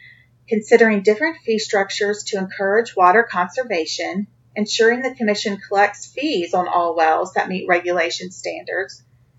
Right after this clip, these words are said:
using the commission's authority in state law to require all of the wells it regulates to be metered so withdrawal amounts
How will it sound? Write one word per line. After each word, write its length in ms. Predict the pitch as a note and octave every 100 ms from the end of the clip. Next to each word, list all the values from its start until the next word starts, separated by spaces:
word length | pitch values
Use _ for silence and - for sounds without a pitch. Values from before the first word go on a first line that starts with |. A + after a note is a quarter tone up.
| _ _ _
using 320 | A#3 B3+ E4+
the 100 | D#4+
commission's 500 | - G3+ G3 B3+ C4+
authority 560 | D4+ - F3+ E3+ F3 F#3
in 100 | E3+
state 360 | - F#3+ -
law 260 | F3+ E3+ F3
to 140 | -
require 500 | F3+ - F#3 F3+ F3+ -
all 220 | F#3+ A3
of 80 | B3+
the 80 | C4
wells 320 | G#3 G3 G3
it 100 | -
regulates 540 | F3 F3 E3+ E3+ -
to 120 | - F#3+
be 160 | F#3+ F3
metered 500 | A3+ C4 - - - _ _ _
so 200 | - G#3+
withdrawal 540 | G3 G3 G3 F#3+ A3 C4+
amounts 440 | A#3+ F3+ F#3 F#3